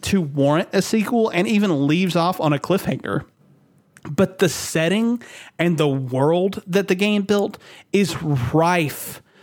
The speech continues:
for sequel potential. Like, you could do so much stuff in this world, and I would just, I wanna go back there.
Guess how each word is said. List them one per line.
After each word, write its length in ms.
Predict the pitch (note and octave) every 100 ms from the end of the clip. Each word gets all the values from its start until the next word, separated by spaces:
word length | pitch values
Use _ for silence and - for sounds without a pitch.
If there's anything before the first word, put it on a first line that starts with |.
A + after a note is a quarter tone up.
| - _
for 720 | - - D#3 D3 C#3+ C#3+ - -
sequel 440 | - D#3+ - C3+
potential. 440 | C3 - D#3 - -
Like, 220 | C#3+ C#3+ F3+
you 160 | A3
could 280 | G#3 G#3+ D3
do 200 | E3+ E3+
so 640 | - - - D#3 E3+ F3 E3+
much 400 | D3+ D#3+ - -
stuff 400 | - D#3+ D3+ -
in 160 | D#3+ D#3
this 240 | D3 - -
world, 480 | D3 D3 - E3+ - - - - -
and 180 | D3+ -
I 240 | D#3 E3 E3+
would 240 | D#3+ D#3
just, 320 | D#3+ D#3+ - - _ _ _ _ _ _ _ _ -
I 280 | E3 G3 A3
wanna 260 | G3+ D#3+
go 180 | C3+ C3+
back 300 | - F#2 -
there. 340 | - - -